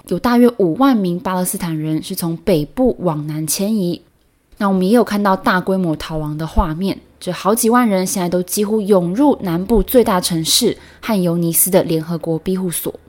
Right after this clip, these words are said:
不过我们之前就一直跟大家聊到，南部真的有比较安全吗？根据《卫报》的报道，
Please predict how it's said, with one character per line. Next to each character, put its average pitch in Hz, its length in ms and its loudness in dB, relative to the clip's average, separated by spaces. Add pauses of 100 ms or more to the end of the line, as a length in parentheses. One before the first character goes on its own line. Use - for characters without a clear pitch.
(960)
不 - 80 -16
过 254 140 2
我 254 40 4
们 208 140 2
之 302 140 -4
前 233 260 4
就 226 80 0
一 240 100 -2
直 190 120 -4
跟 190 120 -2
大 185 140 0
家 180 140 0
聊 165 240 -2
到， 175 300 -4
南 196 280 0
部 294 180 2
真 240 240 2
的 269 120 4
有 190 120 0
比 - 80 -8
较 175 120 -8
安 180 200 -4
全 208 220 -6
吗？ 170 300 -4 (560)
根 302 120 4
据 320 140 2
《卫 320 240 6
报》 269 180 4
的 196 140 0
报 208 260 0
道， - 360 -6